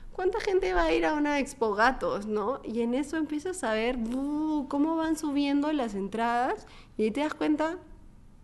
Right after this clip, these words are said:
que, que, mi Dios, tanta gente tiene gatos, quiere ir con sus gatos, ama sus gatos, tantos productos para gatos hay, este, y hay un montón de esos eventos que, claro, de repente yo no tengo gatos, por eso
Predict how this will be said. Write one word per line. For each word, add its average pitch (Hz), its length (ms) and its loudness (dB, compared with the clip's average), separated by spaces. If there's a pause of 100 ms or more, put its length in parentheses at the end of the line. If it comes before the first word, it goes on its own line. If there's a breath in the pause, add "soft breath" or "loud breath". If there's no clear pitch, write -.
(240)
que, 254 180 -10 (440 soft breath)
que, - 120 -16 (300)
mi 240 140 -2
Dios, 269 260 -2
tanta 302 220 -2
gente 339 460 0 (420 soft breath)
tiene 302 360 8
gatos, 262 400 6
quiere 294 240 0
ir 320 100 0
con 320 140 0
sus 254 180 2
gatos, 262 360 4
ama 302 220 2
sus 277 180 -2
gatos, 254 400 0 (280)
tantos 440 380 0
productos 226 480 2
para 165 260 2
gatos 226 400 0
hay, 233 240 4 (500 loud breath)
este, 214 840 0 (600 soft breath)
y 214 120 2
hay 247 160 4
un 247 140 0
montón 240 400 2
de 233 60 2
esos 240 200 -4
eventos 220 380 -2
que, 202 100 -6
claro, 240 320 4
de 180 120 4
repente 220 500 2
yo 214 100 2
no 208 100 2
tengo 214 200 4
gatos, 262 340 6
por 165 160 0
eso 208 340 2